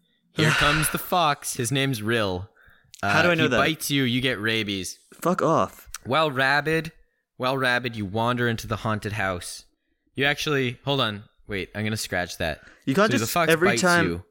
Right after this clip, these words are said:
Speaker 2: No, first of all, you can't keep saying things and then scratching them. That's fucking unlistenable
Speaker 1: Okay,
Speaker 2: too.
Speaker 1: fine.
Speaker 2: Second
Speaker 1: Fine.
Speaker 2: of all,
Speaker 1: All right,
Speaker 2: you
Speaker 1: you're
Speaker 2: can't use a
Speaker 1: walking around
Speaker 2: fox,
Speaker 1: in the woods
Speaker 2: you can't
Speaker 1: rabid.
Speaker 2: use a fox biting me and giving me rabies to make me do what you want me to do every single time at every single turn.
Speaker 1: <laughs> Fine, fine.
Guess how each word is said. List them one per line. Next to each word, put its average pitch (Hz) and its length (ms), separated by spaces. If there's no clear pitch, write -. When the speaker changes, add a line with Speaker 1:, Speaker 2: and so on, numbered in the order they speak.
Speaker 2:
No, 139 280
first 156 200
of 185 40
all, 170 80
you 143 100
can't 151 320
keep 151 160
saying 131 260
things 123 240
and 113 100
then 110 100
scratching 110 500
them. 98 220
That's 104 220
fucking 123 280
unlistenable 117 560
Speaker 1:
Okay, 180 220
Speaker 2:
too. - 60
Speaker 1:
fine. 226 500
Speaker 2:
Second 180 360
Speaker 1:
Fine. 147 80
Speaker 2:
of 120 60
all, 113 160
Speaker 1:
All 165 180
right, 139 160
Speaker 2:
you 143 100
Speaker 1:
you're 175 100
Speaker 2:
can't 196 140
use 170 180
a 175 40
Speaker 1:
walking 185 140
around 165 180
Speaker 2:
fox, 160 140
Speaker 1:
in 151 60
the 139 100
woods 139 260
Speaker 2:
you 110 60
can't 117 280
Speaker 1:
rabid. 180 240
Speaker 2:
use 185 140
a 170 80
fox 160 360
biting 135 380
me 113 240
and 117 100
giving 123 200
me 120 100
rabies 113 420
to - 80
make 117 160
me 120 60
do 123 180
what 117 120
you 117 100
want 117 200
me 123 80
to 113 100
do 110 200
every 107 200
single 107 260
time 101 300
at 98 40
every 98 160
single 101 240
turn. 85 260
Speaker 1:
<laughs> - 280
Fine, 185 460
fine. 175 600